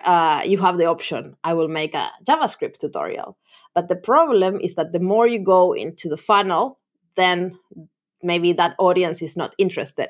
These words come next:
in the rest of the funnel. So, for example, for my content, that will be getting started with Amplify or getting started with C D K or getting started with I A M permissions,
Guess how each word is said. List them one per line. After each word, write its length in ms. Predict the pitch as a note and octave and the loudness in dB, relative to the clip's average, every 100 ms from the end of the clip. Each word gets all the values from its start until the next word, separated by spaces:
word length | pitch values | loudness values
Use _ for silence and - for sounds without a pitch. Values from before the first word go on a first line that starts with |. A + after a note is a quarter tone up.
| - | -6
in 80 | E3 | -6
the 100 | D3+ | 0
rest 420 | A3 A3 - - | 2 0 -2 -10
of 120 | - | -14
the 100 | - | -14
funnel. 380 | - - G#2 - _ - | -12 -12 -12 -20 _ -20
So, 380 | - G3+ F3+ E3+ | -4 4 4 4
for 200 | E3+ E3+ | 2 0
example, 380 | E3 F3 E3+ D#3 | 0 0 0 0
for 240 | D#3 D#3 | 0 -2
my 220 | D3+ B3 D4+ | 2 2 0
content, 640 | - D#3+ D3+ D3+ D3+ D3+ | 0 0 0 -2 -4 0
that 200 | E3+ F3+ | 2 2
will 180 | F3 E3 | 0 2
be 380 | D3 D3 C3+ - | 2 2 0 -2
getting 240 | D#3+ D#3 | -2 -2
started 400 | F3 - F3+ F3+ | -4 0 0 0
with 160 | F3 - | -2 0
Amplify 760 | G3 F3+ F3 D3+ - C3 F#2+ - | 2 2 0 -4 -2 -2 0 -2
or 320 | - F3 D#3+ | -2 -2 0
getting 280 | D3+ D3 E3 | 0 0 -2
started 380 | D#3+ F3 E3+ E3+ | 0 2 2 2
with 160 | F3+ F3+ | 0 0
C 220 | - F#3+ | 0 2
D 180 | E3 - | 0 -6
K 420 | D#3 A#2 C3+ D#3+ | -4 -2 -2 -6
or 280 | - C3 A2 | -6 -4 -6
getting 320 | - D3 D#3 | -4 -2 0
started 420 | E3+ - F3+ F#3+ F#3 | 0 0 2 2 0
with 160 | F3 - | 0 2
I 80 | G3 | 4
A 80 | G3 | 4
M 160 | F#3+ | 2
permissions, 680 | - F3+ G#2+ C3+ - D3 - | 0 -4 -4 -8 -10 -12 -14